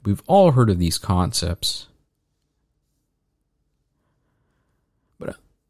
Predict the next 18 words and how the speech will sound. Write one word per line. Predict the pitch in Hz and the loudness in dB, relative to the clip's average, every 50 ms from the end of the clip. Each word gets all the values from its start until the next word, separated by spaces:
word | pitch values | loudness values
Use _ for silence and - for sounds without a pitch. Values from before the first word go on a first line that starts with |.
| _ | _
have | - 135 156 160 - | 0 0 0 2 2
we | 190 170 | 0 2
really | 147 147 160 170 175 180 | 4 4 4 4 4 2
considered | 160 - - 156 143 - - - 120 120 127 110 | 2 0 -2 -2 -2 0 2 2 2 4 4 2
the | 101 101 | 2 0
possibility | - - - 131 131 127 - - 147 127 110 - - 120 120 120 117 107 98 95 92 90 87 90 95 95 - - - _ _ _ _ _ _ _ _ _ _ - | 0 2 2 4 4 4 2 2 0 0 -2 0 0 2 4 4 4 4 2 2 0 0 -2 -4 -4 -6 -10 -16 -20 _ _ _ _ _ _ _ _ _ _ -2
that | 107 104 | 0 2
life | 104 113 113 117 120 127 131 135 143 - - - - - - - _ _ _ _ _ _ _ _ _ _ - | 2 4 4 4 4 4 4 2 0 -2 -4 -10 -20 -20 -20 -20 _ _ _ _ _ _ _ _ _ _ -4
and | 120 110 104 95 101 | 0 0 0 2 2
relationships | 101 95 95 98 110 143 160 - - 107 101 - - - - 87 82 87 - - - | 2 2 4 4 4 4 4 2 0 -2 -2 -2 -2 -2 0 0 0 0 -2 -2 -4
in | - - 87 85 | -2 -2 -4 -4
general | - - 104 113 139 160 151 117 92 85 80 80 85 85 - _ _ _ _ _ _ _ _ _ _ _ _ _ _ _ _ _ _ _ _ _ _ _ _ | -2 2 4 4 4 4 2 2 0 0 0 -2 -2 -4 -6 _ _ _ _ _ _ _ _ _ _ _ _ _ _ _ _ _ _ _ _ _ _ _ _
have | - - 131 143 175 220 220 - | -4 0 2 4 4 2 2 0
a | 196 | 0
natural | 175 139 110 104 107 110 120 120 - - 123 113 107 | 2 2 2 4 4 4 4 2 2 0 2 2 2
rhythm | 98 95 104 117 127 127 90 85 | 4 4 2 2 2 0 -2 -4
to | - - - - | -4 -4 -6 -4
them? | - - - - - - | -4 -4 -6 -6 -8 -10